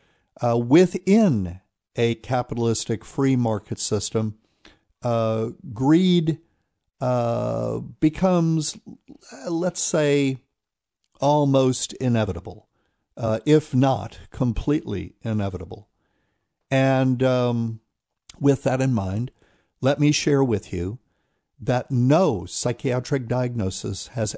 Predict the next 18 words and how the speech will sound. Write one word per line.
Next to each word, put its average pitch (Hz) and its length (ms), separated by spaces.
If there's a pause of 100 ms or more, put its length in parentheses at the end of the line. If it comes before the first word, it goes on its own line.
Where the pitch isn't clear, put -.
ever 135 280
generated 107 800
as 110 260
much 120 320
money 104 320
for 110 400
the 98 600
psychiatric 107 880
industry, 143 480
the 120 120
psychological 120 920
industry, 120 480
and 107 160
the 98 60
pharmaceutical 117 840
industry 113 460
in 123 80
America 104 560